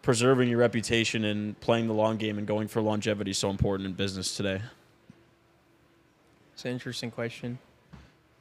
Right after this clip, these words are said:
Speaker 2: I mean, I think that's the number one thing you have to focus on.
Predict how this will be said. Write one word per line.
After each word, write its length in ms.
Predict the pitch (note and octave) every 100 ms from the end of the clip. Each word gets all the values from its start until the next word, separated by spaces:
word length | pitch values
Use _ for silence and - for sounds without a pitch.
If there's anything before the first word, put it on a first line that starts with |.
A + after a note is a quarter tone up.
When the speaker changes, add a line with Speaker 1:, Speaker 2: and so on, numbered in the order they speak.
| _ -
Speaker 2:
I 100 | D3
mean, 360 | D3+ C#3+ C#3 - _ _ _ - - - - - _ _ _ _ _ -
I 100 | C#3+
think 220 | E3 C#3+
that's 220 | D3 -
the 80 | B2+
number 240 | B2+ C#3+
one 160 | C#3 C3
thing 160 | C#3+ C3+
you 60 |
have 180 | A#2+ D3+
to 80 | B2
focus 380 | A#2+ A#2 A#2 A#2+
on. 320 | A#2 A2+ A2+